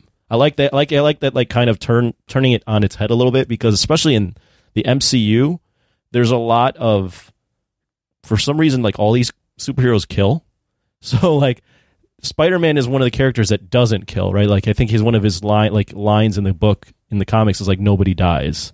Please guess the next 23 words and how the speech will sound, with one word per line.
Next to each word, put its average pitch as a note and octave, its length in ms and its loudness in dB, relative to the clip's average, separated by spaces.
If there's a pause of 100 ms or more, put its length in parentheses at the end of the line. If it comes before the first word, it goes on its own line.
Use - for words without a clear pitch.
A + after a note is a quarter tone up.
(460)
And F#2+ 420 0 (520)
I A#2 60 -2
like B2+ 180 2
the A#2+ 160 -2
angle A2+ 400 0
of G2 180 -2
them G#2 380 0 (200)
having G#2 300 0
Spider-Man C3 580 0
being A2 260 0
put A#2+ 160 -2
into A2 120 -2
position G#2+ 460 0
to - 100 -4
now G2 280 2
potentially G#2 520 0
save A2 880 0
the G2 100 -8
villains F#2+ 460 0
that F2 140 0
wanna F#2 200 2
kill - 260 0
him. - 260 -2